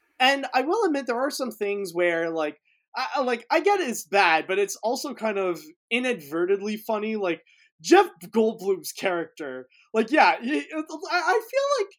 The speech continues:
his underacting really adds into it, just, like,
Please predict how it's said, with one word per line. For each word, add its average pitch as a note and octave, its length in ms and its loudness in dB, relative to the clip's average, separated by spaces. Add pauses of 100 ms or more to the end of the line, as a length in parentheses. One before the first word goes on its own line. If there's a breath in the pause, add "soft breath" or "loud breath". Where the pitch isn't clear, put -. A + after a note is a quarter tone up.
(120)
his F4 320 6
underacting D4+ 1120 -2
really F4+ 480 0
adds G3+ 380 2
into F#3 400 -4
it, F3+ 180 -4
just, G#3 240 -2
like, F3+ 280 -2